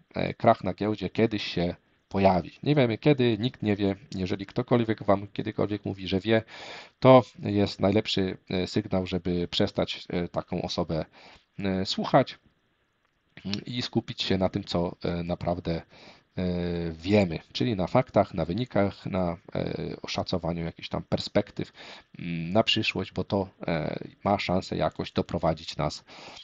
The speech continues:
e, do miejsca, w którym faktycznie, e, będziemy, em, w stanie podejmować rozsądne,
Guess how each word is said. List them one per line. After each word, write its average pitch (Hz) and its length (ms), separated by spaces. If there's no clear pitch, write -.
e, 92 300
do 127 200
miejsca, 107 460
w - 80
którym 104 480
faktycznie, - 800
e, 90 200
będziemy, 80 540
em, 76 560
w - 80
stanie 107 400
podejmować 92 560
rozsądne, 90 680